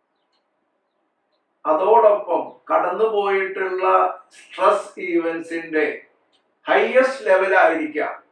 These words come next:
ഈ കാലഘട്ടത്തിലാണെങ്കിൽ ഫ്രാൻസിസിന് തീർച്ചയായിട്ടും ഒരു സൈക്കോളജിസ്റ്റിന്റെ കൗൺസിലിംഗ് വേണ്ടി വന്നേനെ, ഫ്രാൻസിസ് സമ്മതിച്ചാൽ.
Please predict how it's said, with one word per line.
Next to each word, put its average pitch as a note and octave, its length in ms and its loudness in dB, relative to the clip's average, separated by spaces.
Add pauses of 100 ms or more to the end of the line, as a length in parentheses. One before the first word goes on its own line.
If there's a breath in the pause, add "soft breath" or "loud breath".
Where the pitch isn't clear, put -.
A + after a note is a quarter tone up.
(380)
ഈ D#3+ 180 -2
കാലഘട്ടത്തിലാണെങ്കിൽ E3 920 0
ഫ്രാൻസിസിന് D3+ 640 -6
തീർച്ചയായിട്ടും D3 1040 -2
ഒരു D3 280 -2
സൈക്കോളജിസ്റ്റിന്റെ C#3 840 -6
കൗൺസിലിംഗ് D3+ 680 -6
വേണ്ടി C#3 240 -6
വന്നേനെ, - 420 -12 (260)
ഫ്രാൻസിസ് - 340 -16
സമ്മതിച്ചാൽ. A2 640 -14